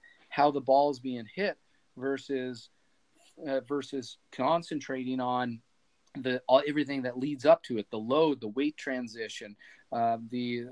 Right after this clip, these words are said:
the leg kick and, and getting my foot down and the, the hand path and all of that. And that's the process of hitting a baseball. But the same thing is, is true with weight loss. There's a process to weight loss. And I, I don't even like the term weight loss. I, I, I enjoy the term fat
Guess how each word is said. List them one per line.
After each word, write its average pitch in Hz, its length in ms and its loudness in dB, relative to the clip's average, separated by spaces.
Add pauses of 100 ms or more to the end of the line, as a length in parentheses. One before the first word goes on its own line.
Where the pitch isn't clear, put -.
(140)
the 123 100 4
leg 143 340 4
kick 151 280 -2
and, 123 300 -2
and 123 140 -2
getting 139 200 2
my 127 140 2
foot 170 320 -4
down 127 320 -2
and 110 160 -12
the, 117 300 -6
the 110 60 -6
hand 165 380 2
path 120 380 -2
and 120 100 -10
all 139 220 4
of 131 100 -8
that. 139 320 -2 (540)
And 127 240 2
that's 175 240 2
the 139 100 -10
process 170 600 -2
of 123 80 -14
hitting 143 240 -6
a - 20 -12
baseball. 127 560 -4
But 123 120 -14
the 135 60 -10
same 165 340 -6
thing 156 260 -4
is, 123 280 -8
is 131 280 -10
true 156 300 2
with 135 220 -2
weight 165 280 0
loss. 107 380 0 (300)
There's 135 140 2
a 143 80 2
process 151 720 2
to 131 160 -6
weight 156 360 -4
loss. 120 380 -2
And 131 140 -4
I, 151 200 -2
I 156 60 0
don't 196 140 2
even 160 120 -2
like 160 200 4
the 127 80 -6
term 135 260 -2
weight 110 240 -8
loss. 98 320 -12
I, - 340 -16
I, 120 160 -6 (200)
I - 20 -4
enjoy 139 320 6
the 139 100 2
term 135 240 0
fat 139 300 4